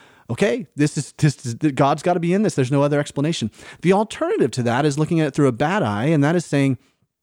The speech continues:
"Okay, this is all just a random, sick, twisted string of events. All these coincidences, the universe, right? Karma, like, all of these things that are just so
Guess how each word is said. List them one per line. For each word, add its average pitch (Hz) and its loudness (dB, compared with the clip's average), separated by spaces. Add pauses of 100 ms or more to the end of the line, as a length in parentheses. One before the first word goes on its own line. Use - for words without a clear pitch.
(880)
"Okay, 143 2
this 151 0
is 147 0
all 151 2
just 143 -4
a 127 0
random, 135 0 (320)
sick, - -4
twisted 139 -2 (280)
string 147 0
of 120 0
events. 131 -4 (480)
All 135 0
these 143 2
coincidences, 123 -2
the 113 -4
universe, 135 0
right? 123 -2
Karma, 147 0
like, 113 -4
all 196 4
of 190 0
these 160 2
things 151 0
that 123 -2
are 113 2
just 139 -2
so 170 2